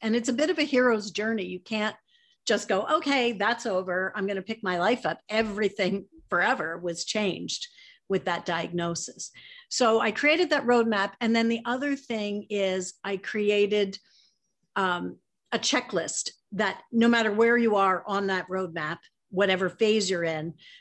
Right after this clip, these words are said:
there are these five things to consider. And I use the acronym prism, P R I S M. What are the practical things? So to save your sanity in crisis,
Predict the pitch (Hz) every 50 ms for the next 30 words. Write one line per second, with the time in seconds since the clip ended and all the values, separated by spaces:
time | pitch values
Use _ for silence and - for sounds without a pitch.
0 | _ _ - 180 208 208 202 202 202 202 214 208 202 190 185 180 - - 233 220
1 | 214 220 220 214 214 - - - 214 180 170 175 170 165 165 160 - _ _ _
2 | _ - 190 175 - 180 175 170 - - 277 233 - 175 170 175 196 190 - -
3 | _ _ _ _ _ _ 208 196 202 196 202 214 220 214 214 _ 202 190 226 208
4 | 196 185 180 175 - 175 180 180 185 185 - - - 302 262 208 190 180 180 202
5 | 214 208 - _ _ _ - 226 214 - 208 190 196 - 202 196 196 - 208 185
6 | - - - - 233 208 185 175 170 185 - - - - - _ _ - 208 202
7 | 214 233 240 269 - - 269 208 - - - - - 170 160 - - 160 156 160
8 | 170 185 208 208 - - _ _ _ - - - 220 202 214 202 - - 240 214
9 | 214 226 226 247 269 269 269 - 262 233 208 196 185 175 170 170 165 165 170 190
10 | - 208 185 196 196 - - 247 214 196 190 - - 160 151 156 254 254 - -